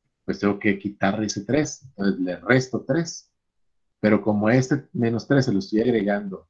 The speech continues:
a la ecuación, quedaría desbalanceada. Entonces, ¿cómo lo balanceo? Pues pasándole ese mismo elemento que le agregué, se lo paso, pero al otro lado de la báscula. Y es por eso que, que aquí decimos que este más tres se elimina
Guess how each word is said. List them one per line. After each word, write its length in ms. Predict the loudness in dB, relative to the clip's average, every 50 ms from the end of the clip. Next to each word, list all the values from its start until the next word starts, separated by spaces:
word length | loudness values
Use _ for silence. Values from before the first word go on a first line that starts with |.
| _ _ _ _ _ _ _ _ _ _ _
a 120 | -6 -4 0
la 80 | 0
ecuación, 600 | 0 2 2 2 6 6 6 6 6 4 0 -4 _ _ _ _ _ _ _ _ _ _ _ _ _ _ _ _ _ _
quedaría 440 | 0 2 4 6 6 4 4 4 4
desbalanceada. 880 | 4 4 4 4 2 2 2 2 0 0 2 2 2 2 0 -2 -6 _ _ _ _ _ _ _ _ _ _ _ _ _ _ _ -18
Entonces, 340 | -10 -4 0 0 0 0
¿cómo 240 | 0 -2 0 2 4
lo 140 | 4 6 6
balanceo? 640 | 6 4 2 2 0 2 4 4 4 4 0 -4 -12 _ _ _ _ _ _ _
Pues 160 | -2 -2 -2 0
pasándole 540 | 0 -2 0 0 0 2 2 2 2 2
ese 160 | 2 2 4 4
mismo 300 | 6 6 4 4 4 2
elemento 400 | 2 2 2 0 0 -2 -2 0
que 100 | 2 4
le 80 | 4
agregué, 420 | 4 4 4 4 2 2 0 -4 -6
se 140 | -4 -2
lo 140 | -2 -2 -2
paso, 280 | -4 -8 -8 -10 -12 -14 -10
pero 220 | -8 -6 -4 -6
al 120 | -6 -8
otro 180 | -12 -16 -14 -10
lado 280 | -8 -8 -6 -8 -8 -12
de 80 | -14
la 100 | -14 -12
báscula. 400 | -12 -12 -12 -10 -10 -10 -10 -10 -12 _ _ _ _ _ _ _ _ _ _ _ _ _ _ _ _ _ _ _ _ _ _ _ _ _ _ _ -16 -14 -14 -14 -16 _ _ _ _ _ _ _ _ _ _ _ _ _ _ _ _ _ _ _ _ -2
Y 140 | 2 4 4
es 100 | 4 6
por 180 | 6 8 8
eso 200 | 8 6 4 2
que, 180 | 4 2 0 2
que 80 | 0
aquí 240 | -2 -2 0 2 2
decimos 520 | 2 2 2 4 4 4 4 4 2 0 -2
que 360 | 0 2 2 4 2 0 -2
este 340 | -2 -4 -4 -2 -2 -2 -2
más 240 | 0 0 -2 0 2
tres 300 | 4 4 4 2 0 -2
se 140 | 0 2 2
elimina 800 | 2 2 2 0 -2 -2 0 0 2 2 2 0 -4 -8 -12